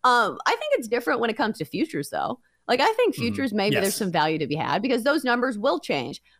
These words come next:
Speaker 1: But as far as single game spreads go, that's not something I, I, I say I'm willing to bet on, even though I've already considered it. But don't you think those are more, you know,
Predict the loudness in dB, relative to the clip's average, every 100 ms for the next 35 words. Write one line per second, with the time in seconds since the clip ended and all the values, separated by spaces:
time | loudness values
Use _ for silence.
0 | 2 2 2 0 2 4 4 2 0 -2
1 | 0 0 0 0 0 0 -2 -4 0 0
2 | 0 -2 0 2 0 -2 -6 _ _ _
3 | -2 0 0 0 -4 -2 -4 -4 -4 -4
4 | -2 0 0 -4 -12 -14 _ _ _ _
5 | -6 0 2 4 4 4 4 2 0 2
6 | 2 2 0 -2 -6 -6 -4 0 0 -2
7 | -2 -2 -2 -4 -8 -6 -4 -2 -2 -6
8 | -10 _ _ -2 0 2 2 2 2 2
9 | 0 -2 2 2 2 0 0 0 2 2
10 | 2 0 -4 0 2 2 0